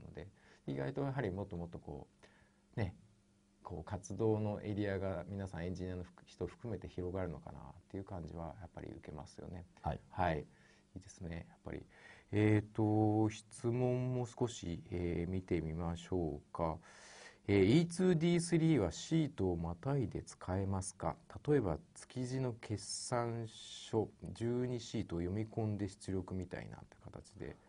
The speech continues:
Speaker 2: あー、なるほど。
Speaker 1: はい。
Speaker 2: えーと、そういう意味だと、
Speaker 1: はい。
Speaker 2: 一つのシートに、あのー、他のシートを参照するような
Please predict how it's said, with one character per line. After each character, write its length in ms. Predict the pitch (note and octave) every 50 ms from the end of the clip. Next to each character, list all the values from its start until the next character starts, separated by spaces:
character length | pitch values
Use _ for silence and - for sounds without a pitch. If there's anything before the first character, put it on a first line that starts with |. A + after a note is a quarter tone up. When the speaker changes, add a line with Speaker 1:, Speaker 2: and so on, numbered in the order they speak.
| - - - -
Speaker 2:
あ 260 | - G2 F#2 F2+ F2
ー、 40 | E2+
な 140 | F2+ F#2+
る 60 | G#2 G#2+
ほ 120 | A2 A2
ど。 180 | G2+ F#2 D2+ -
Speaker 1:
は 200 | - - F#2 D#2+
い。 60 | D#2 -
Speaker 2:
え 180 | G#2+ G2+ G2+
ー 40 | G2
と、 340 | G2 - G#2 G2 F#2+ F#2 F#2+
そ 340 | F#2+ - D#3 E3 E3+ F3 F#3
う 60 | F3+
い 60 | F3
う 120 | F#3 F3+
意 80 | F3 F3
味 120 | F3 E3+
だ 140 | A#2+ A2 G2
と、 320 | F#2+ - A#2 F#2+ F2+ E2 - -
Speaker 1:
は 140 | G#2+ G#2 F#2
い。 20 |
Speaker 2:
一 80 | - -
つ 100 | - -
の 120 | C3 G#2+
シ 180 | G#2+ - - G2
ー 140 | F#2+ F#2+
ト 140 | F2+ - G2+
に、 320 | G2+ G#2+ G2+ F2+ D#2 - - - - - _ - _ _ _
あ 120 | - - E2+ E2
の 80 | D#2
ー、 560 | D#2 D2+ D2 D2+ D2+ D2+ D2 C#2+ C#2+ C#2 C#2 - - - - _ _ _ - - - _ _ _ _ _ _ _ _ _ _ _ -
他 240 | - - A2+ B2
の 80 | B2 B2
シ 160 | A#2 - A#2+
ー 20 | A#2
ト 120 | A#2+ B2+
を 20 |
参 220 | A#2+ - B2+ A#2+ C3
照 160 | - B2+ B2
す 120 | A#2+ -
る 80 | B2 A#2+
よ 140 | A#2+ A2 F#2
う 40 | D#2
な 200 | C2+ B1 G1+